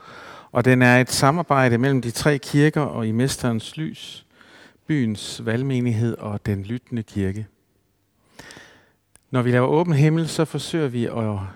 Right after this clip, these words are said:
lave et himmel, hvor, et rum, hvor himlen er åben. Hvor der er plads til at være de mennesker, vi er, med det, som vores dage er fyldt med,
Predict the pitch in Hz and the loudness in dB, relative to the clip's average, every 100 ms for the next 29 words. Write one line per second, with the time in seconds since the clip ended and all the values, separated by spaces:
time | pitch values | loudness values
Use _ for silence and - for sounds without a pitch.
0 | - - _ _ _ _ _ 117 117 135 | -18 -20 _ _ _ _ _ 0 0 0
1 | - 131 - 131 143 135 131 127 120 _ | -2 -4 -2 -2 -2 -6 -6 -6 -8 _
2 | _ _ 127 123 156 151 - 127 135 110 | _ _ -2 0 0 -2 -6 -4 -2 0
3 | 127 143 143 135 110 104 - 123 127 117 | 0 -2 -4 -2 -2 -2 -2 -6 -6 -12
4 | 120 _ _ - - - _ _ - 120 | -14 _ _ -20 -20 -20 _ _ -12 -4
5 | 123 127 117 117 117 - 147 143 - 151 | 0 2 2 2 0 2 2 2 0 2
6 | 131 120 120 135 143 131 120 143 147 - | 4 4 4 2 0 0 0 -2 -4 -4
7 | 127 107 107 107 - 131 170 - _ _ | -4 -4 -4 -4 0 2 0 -4 _ _
8 | - - - - 123 117 135 135 - 117 | -20 -20 -20 -4 -2 2 2 2 0 -2
9 | 104 101 101 101 - - 117 113 123 135 | -4 -6 -6 -8 -10 -4 2 2 4 2
10 | 98 95 95 - 90 87 - 113 120 | 0 -4 -8 -8 -10 -10 -8 -6 -6